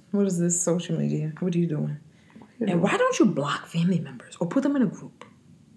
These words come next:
Speaker 1: Don't startle
Speaker 2: We gotta
Speaker 1: them
Speaker 2: get their
Speaker 1: like that. That's not
Speaker 2: perspective. They
Speaker 1: even
Speaker 2: might have a
Speaker 1: nice.
Speaker 2: very good, this is one of those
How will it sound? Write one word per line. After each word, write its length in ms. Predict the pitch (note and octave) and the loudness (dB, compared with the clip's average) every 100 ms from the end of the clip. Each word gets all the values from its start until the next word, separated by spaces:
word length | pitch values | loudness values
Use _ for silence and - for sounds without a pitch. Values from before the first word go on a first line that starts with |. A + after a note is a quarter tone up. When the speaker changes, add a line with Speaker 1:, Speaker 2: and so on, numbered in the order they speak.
| - - - - - | -20 -20 -20 -20 2
Speaker 1:
Don't 200 | D#4 B4+ | 4 4
startle 280 | - - C4+ | 2 2 4
Speaker 2:
We 60 | E4+ | 6
gotta 140 | E4+ | 6
Speaker 1:
them 100 | B3+ | 4
Speaker 2:
get 60 | A#3+ | 4
their 100 | G#3 | 2
Speaker 1:
like 60 | D#3 | 4
that. 80 | |
That's 140 | G#3 D4 | 6 6
not 160 | D4 F4 | 8 8
Speaker 2:
perspective. 100 | C4+ | 8
They 60 | B3 | 8
Speaker 1:
even 20 | |
Speaker 2:
might 100 | G3+ - | 8 8
have 120 | C#4+ | 6
a 80 | G#3+ | 4
Speaker 1:
nice. 100 | E3+ | 4
Speaker 2:
very 240 | F#3+ G3 | 6 6
good, 180 | F#3 E3+ - - - | 4 -2 -6 -16 2
this 200 | D4 G4+ | 6 6
is 80 | D#4+ | 6
one 140 | D4 | 6
of 60 | C4+ | 6
those 180 | A#3 | 6